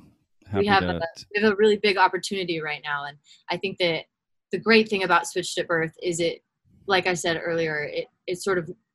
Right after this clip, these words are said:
Speaker 2: made an, made you aware that Daphne was a normal girl. Um, and it normalized deafness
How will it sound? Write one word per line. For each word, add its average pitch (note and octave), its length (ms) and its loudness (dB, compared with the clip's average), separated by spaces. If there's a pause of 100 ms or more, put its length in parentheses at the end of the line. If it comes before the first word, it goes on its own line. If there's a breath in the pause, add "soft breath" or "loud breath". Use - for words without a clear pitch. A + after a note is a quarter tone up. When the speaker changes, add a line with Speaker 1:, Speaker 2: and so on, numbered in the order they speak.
(580)
Speaker 2:
made F#3 460 -2 (100)
an, F3 200 -2 (520)
made G3+ 220 4
you G3+ 160 4
aware F3+ 400 2
that D#3 140 -6
Daphne E3 340 2
was E3 140 -8
a E3 60 -6
normal D#3+ 360 -8
girl. D3+ 320 -8 (540)
Um, D3+ 400 -2
and F#3 120 0
it F3+ 120 -2
normalized E3+ 720 -2 (120)
deafness E3+ 680 0